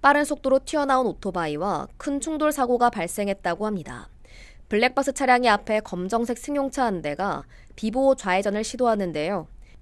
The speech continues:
그런데 그때 맞은편에서 오토바이 한 대가 갑자기 튀어나옵니다.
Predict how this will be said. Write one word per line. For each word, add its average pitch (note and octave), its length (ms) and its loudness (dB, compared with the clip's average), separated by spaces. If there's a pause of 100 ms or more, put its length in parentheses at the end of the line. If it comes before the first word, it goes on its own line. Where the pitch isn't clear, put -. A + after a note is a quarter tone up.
그런데 A3 360 4
그때 F3 480 -8 (260)
맞은편에서 G#3+ 580 0
오토바이 C4+ 460 4
한 A#3+ 160 2
대가 A3+ 260 4
갑자기 G3 480 -4
튀어나옵니다. A3 880 -2